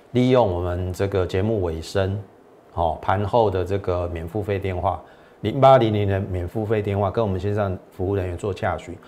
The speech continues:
或者是你加入我们 Line@more八八八，小老鼠M O R E八八八，小老鼠M O R E八八八，你加入之后就可以询问什么是三三三的一个专案，非常非常的优惠。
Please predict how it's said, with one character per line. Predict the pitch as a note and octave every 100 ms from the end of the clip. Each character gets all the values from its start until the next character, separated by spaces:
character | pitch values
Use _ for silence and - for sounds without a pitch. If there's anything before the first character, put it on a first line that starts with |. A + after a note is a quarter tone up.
| - -
或 | - G#3+
者 | C3+ B2
是 | - D#3+ G2+ -
你 | - F#2+
加 | B2 C3
入 | B2+
我 | F2
们 | E2+
Line@more | F#2 G2 F#2+ F2 E2+ F#2 G#2 F2+ D#2+
八 | E2+
八 | D#2+ E2+
八， | E2 E2 - - - - - -
小 | G#2+
老 | B2+ F3
鼠 | D#3+ F#2+ - -
M | D3 B2+
O | A#2+ A2+ A2+ -
R | F2 E2+ F#2
E | F2+ F#2 -
八 | F#2
八 | E2+ E2+
八， | E2 E2 E2 - - -
小 | - A#2+
老 | D3+
鼠 | F#3 B2 G2+ - -
M | C#3 A#2 G#2+
O | G#2 G#2+ - -
R | E2+ F2
E | F2+ F#2 G2+
八 | - F2+
八 | F2
八， | F2 E2+ - - - -
你 | G#2+
加 | D3+ D#3+
入 | F3+
之 | D3 D3+
后 | D3+ A2
就 | C3
可 | - A#2
以 | F2+
询 | - F#2 G2+
问 | F#2+ F2 - -
什 | F2+
么 | F#2+
是 | A#2+
三 | G2+ G#2+ G2
三 | G#2 G#2
三 | G2 F#2+
的 | F2
一 | E2
个 | E2+
专 | - E2 F2
案， | E2 - - - -
非 | C3+ C#3+
常 | G#2 F#2+
非 | G#2 G#2+
常 | E2+ E2
的 | E2
优 | E2+ F2
惠。 | E2+ F2